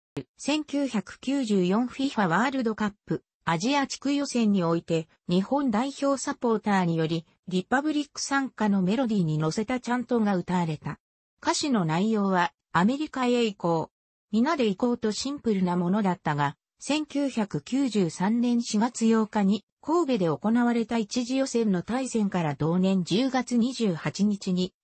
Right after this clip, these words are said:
カタールのドーハで行われた、最終予選のイラク、ドーハの悲劇に至るまで歌われた。また、サッカークラブの横浜Fマリノスやコンサドーレ札幌のサポーターが歌うチャントのメロディーとして用いられている。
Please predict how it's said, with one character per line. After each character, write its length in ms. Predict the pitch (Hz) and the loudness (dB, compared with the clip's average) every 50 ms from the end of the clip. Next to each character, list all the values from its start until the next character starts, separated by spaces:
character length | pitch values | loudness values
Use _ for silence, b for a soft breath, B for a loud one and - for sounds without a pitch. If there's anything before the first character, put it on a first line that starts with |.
| _ _ | _ _
カ 140 | - 208 | -6 -2
タ 100 | 208 285 311 | 0 2 2
ー 140 | 339 330 294 | 2 2 2
ル 140 | 277 247 | 2 2
の 100 | 220 202 | 2 2
ド 160 | 180 226 247 269 | 2 0 0 0
ー 60 | 277 | -2
ハ 140 | - 208 185 | -2 -2 0
で 80 | 180 | 0
行 240 | 165 151 - - 175 | 0 0 0 0 0
わ 240 | 185 202 202 196 185 | 0 2 2 2 0
れ 100 | 180 165 | 0 -2
た、 220 | - 160 147 - _ _ _ _ _ | -4 -6 -8 -10 _ _ _ _ _
最 260 | - - 196 233 277 | -8 -4 -2 -2 -2
終 320 | 277 - - 285 285 277 269 | -2 -2 -2 -2 -2 0 0
予 100 | 277 311 | -2 -2
選 320 | - - 277 247 208 202 | -2 0 2 2 4 4
の 100 | 190 175 | 4 2
イ 100 | 175 214 | 2 2
ラ 140 | 190 175 160 | 2 0 -2
ク、 240 | - - 160 151 - _ _ _ _ | -2 -2 -4 -4 -4 _ _ _ _
ド 200 | - 226 302 320 | 0 2 2 2
ー 20 | 302 | 0
ハ 140 | 269 233 202 | 0 0 2
の 120 | 190 165 | 2 0
悲 180 | 160 - 269 285 | -2 -2 -2 0
劇 280 | 320 320 294 - 202 | 0 0 0 0 0
に 140 | 202 214 208 | 2 4 2
至 220 | 202 - 240 247 | 2 2 0 0
る 120 | 240 240 226 | 0 0 0
ま 120 | 196 180 | 0 0
で 100 | 165 151 | 0 0
歌 240 | 143 139 - - 165 | -2 -2 -2 -2 -2
わ 140 | 175 185 180 | 0 0 0
れ 100 | 170 156 | -2 -4
た。 240 | - 156 143 - - _ _ _ _ _ _ _ _ - | -4 -6 -6 -6 -6 _ _ _ _ _ _ _ _ -2
ま 140 | 185 196 202 | 0 0 0
た、 260 | - 214 208 - - _ _ _ _ - | 0 0 -2 -2 -4 _ _ _ _ -8
サ 160 | - 208 202 | -4 -4 -4
ッ 60 | - _ _ | -4 _ _
カ 160 | - 277 285 | 0 0 0
ー 40 | 285 | 2
ク 120 | - 277 | 0 0
ラ 140 | 294 294 262 | 2 2 2
ブ 100 | 220 220 | 4 2
の 120 | 190 175 160 | 2 2 2
横 240 | 156 151 - - | 0 0 0 -2
浜 320 | 247 - 254 254 247 247 254 | -2 -2 0 0 0 2 0
F 220 | 277 269 - 262 | 0 -2 -4 -2
マ 160 | 254 254 254 | 0 0 0
リ 100 | 262 285 | 0 0
ノ 140 | 254 226 214 | 0 0 0
ス 160 | 202 - 165 | -2 -2 -2
や 120 | 151 147 147 | -2 -4 -2
コ 140 | - 185 233 | 0 0 0
ン 80 | 269 | 0
サ 140 | - 254 247 | 0 -2 0
ド 160 | 226 233 226 | 0 2 2
ー 40 | 208 | 2
レ 120 | 175 165 | 0 0
札 240 | 151 - - 160 - - _ | -2 -2 -4 -4 -4 -6 _
幌 240 | - 247 240 240 226 | -4 -2 0 0 2
の 220 | 214 220 214 - - _ _ _ | 2 0 0 -2 -4 _ _ _
サ 200 | _ - - 202 | _ -6 -6 -4
ポ 160 | 202 - 277 277 | -2 -2 -2 -2
ー 40 | |
タ 200 | 262 - 277 269 262 | 0 0 0 0 0
ー 20 | |
が 120 | 240 254 240 | 0 0 -2
歌 220 | 226 - 247 240 | 0 0 0 0
う 100 | 240 240 | 0 -2
チ 140 | - - 233 | -2 -4 -2
ャ 80 | 262 | -2
ン 40 | 277 - | -2 -2
ト 140 | - 302 | -2 -2
の 120 | 277 233 185 | 0 2 2
メ 120 | 190 214 | 2 2
ロ 120 | 262 269 220 | 2 0 0
デ 80 | 220 | 0
ィ 20 | 202 | -2
ー 40 | |
と 120 | - 185 180 | 0 -2 -2
し 100 | - - | -2 -4
て 100 | - 156 | -4 -4
用 140 | 147 139 135 | -2 -4 -4
い 280 | - - 190 233 254 | -4 -4 -2 -2 -2
ら 120 | 254 247 240 | -2 -2 -2
れ 120 | 233 208 | -2 -4
て 100 | - 170 | -2 -2
い 160 | 160 147 139 | -2 -2 -2
る。 100 | 139 139 | -4 -6